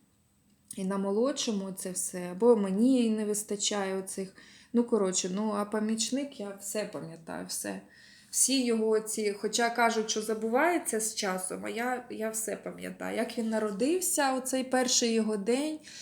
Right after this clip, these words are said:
цей носик маленький, оцей такий тулиться до мамки і все.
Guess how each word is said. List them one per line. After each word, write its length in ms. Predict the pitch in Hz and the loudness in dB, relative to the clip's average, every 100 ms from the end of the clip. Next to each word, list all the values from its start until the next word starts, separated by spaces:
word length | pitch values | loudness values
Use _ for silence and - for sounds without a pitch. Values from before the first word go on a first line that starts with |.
| - - | -18 -14
цей 280 | - 247 226 | 0 6 8
носик 720 | 214 233 320 359 - 320 311 - | 8 6 4 2 2 0 -2 -2
маленький, 720 | 285 285 285 277 269 269 254 | -2 0 2 2 0 0 -2
оцей 240 | 247 262 | 0 0
такий 340 | 254 247 247 240 | 0 -2 -2 -4
тулиться 540 | - 247 247 233 - | 0 0 2 0 0
до 160 | 202 220 | 0 0
мамки 560 | 220 226 226 208 - | 2 2 2 -2 -4
і 280 | 214 - 208 | -6 -4 -2
все. 440 | 208 - 185 180 | 0 0 0 -4